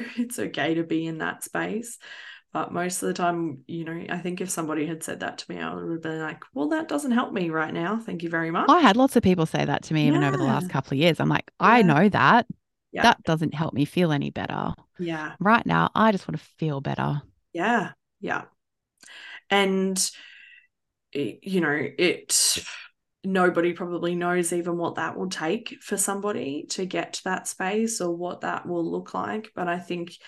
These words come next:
Speaker 1: it, you know, that is an important thing for people to remember, that it won't always be like this.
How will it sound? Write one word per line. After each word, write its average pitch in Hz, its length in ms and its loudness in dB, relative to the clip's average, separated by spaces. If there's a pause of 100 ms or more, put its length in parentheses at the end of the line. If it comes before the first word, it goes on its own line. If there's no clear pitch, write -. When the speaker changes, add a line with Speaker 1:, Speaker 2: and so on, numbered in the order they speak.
(520)
Speaker 1:
it, - 240 -8 (220)
you 185 120 -4
know, 165 260 -8
that 175 160 -2
is 175 160 -4
an 175 60 -6
important 170 800 -8
thing 170 260 -8
for 180 160 -10
people 185 580 -8
to 185 140 -8
remember, 175 580 -4
that 170 260 -6 (100)
it 180 180 -8
won't 175 360 -6
always 175 480 -6
be - 220 -6
like - 360 -10
this. - 460 -10